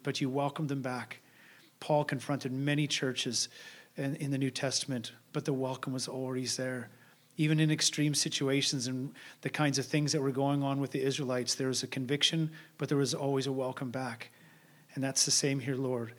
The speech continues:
that we would not be a part of the secular world. We would come out of her and not participate in her sins. And so, Lord, we,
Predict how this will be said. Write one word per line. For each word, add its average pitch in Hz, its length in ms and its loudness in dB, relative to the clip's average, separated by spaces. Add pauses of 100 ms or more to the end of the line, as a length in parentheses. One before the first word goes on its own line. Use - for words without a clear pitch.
(420)
that 139 140 -2
we 143 140 2
would 139 160 2
not 151 380 2
be 147 140 2
a 139 80 2
part 139 300 0
of 127 60 0
the 131 60 0
secular 127 400 -2
world. 123 260 -2
We 123 120 0
would 123 160 -2
come 131 180 -2
out 135 140 0
of 139 100 -4
her 139 140 -2
and 127 120 -2
not 131 180 -6
participate 120 600 -2
in 117 100 -4
her 113 80 -6
sins. 120 500 -2 (680)
And 123 100 -2
so, 165 180 2
Lord, 139 240 2
we, 127 260 0